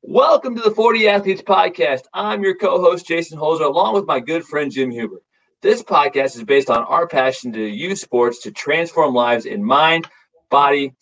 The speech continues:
spirit, and environment. We believe sports can have a significant positive impact on all areas of athletes' lives, not just when they're playing. Our guest today is Karen Moyer.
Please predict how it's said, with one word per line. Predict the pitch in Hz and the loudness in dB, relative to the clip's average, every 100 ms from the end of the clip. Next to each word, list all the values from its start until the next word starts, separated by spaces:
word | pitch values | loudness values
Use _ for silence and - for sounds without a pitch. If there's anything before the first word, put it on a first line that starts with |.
| _ _ - | _ _ -20
spirit, | - 156 147 135 131 _ 127 | -12 0 4 4 4 _ -8
and | 127 | -6
environment. | 117 107 101 90 - _ _ _ | -2 -2 -2 -6 -20 _ _ _
We | - 170 254 | 0 2 2
believe | 160 131 120 | 2 0 0
sports | - 139 143 - | -4 2 2 2
can | 123 | -8
have | 117 113 | -4 -4
a | |
significant | - 104 123 165 160 143 151 - _ - | -6 -8 -4 -4 -4 -8 -8 -10 _ -8
positive | 143 156 135 143 127 | -2 -2 -2 -4 -2
impact | 127 113 104 101 - | -4 -2 -4 -4 -4
on | - - | -8 -6
all | - 160 160 | 0 2 2
areas | 151 147 123 | 0 -2 0
of | 120 | 0
athletes' | 127 123 110 107 | -2 -4 -8 -2
lives, | 104 - - _ _ _ | -2 -2 -10 _ _ _
not | 120 135 151 156 156 | -6 0 2 2 2
just | 139 135 - | 0 0 0
when | 113 | -2
they're | 107 | -2
playing. | - 101 - _ _ _ _ _ _ | -2 -6 -6 _ _ _ _ _ _
Our | - 214 | 0 2
guest | 156 156 - | 4 2 0
today | 139 135 | 2 2
is | 104 - | 2 -4
Karen | - 131 135 120 | -2 0 0 0
Moyer. | 104 85 | 0 -2